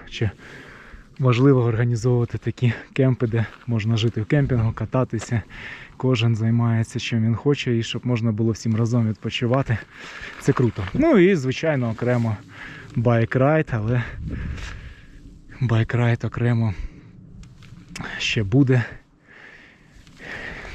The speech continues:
І не раз. Головне, щоб був вибір. <laughs> Це найкраще, коли можна вибирати. Так. Ну, ця лінія просто...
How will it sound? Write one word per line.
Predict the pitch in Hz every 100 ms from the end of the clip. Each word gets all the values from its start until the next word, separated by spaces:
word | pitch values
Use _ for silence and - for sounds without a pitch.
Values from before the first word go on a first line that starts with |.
| - - - - - - - - - - - -
І | 196
не | 180 151
раз. | 120 113 - - - - - - - - -
Головне, | 147 208 262 254
щоб | 208
був | 151 196
вибір. | 151 147 120 139 - - - - 185
<laughs> | 170 226 - - 160 - 160 147 -
Це | 190 190 - - - - -
найкраще, | 165 143 - 147 131 - 156
коли | 156 151 170 -
можна | 160 170 160
вибирати. | 175 170 170 175 151 - 151 - - - - - - - -
Так. | 139 107 - - - - - - - - - - - - - - - -
Ну, | 175
ця | - 233 240
лінія | 208 208 196 180
просто... | - 180 - 175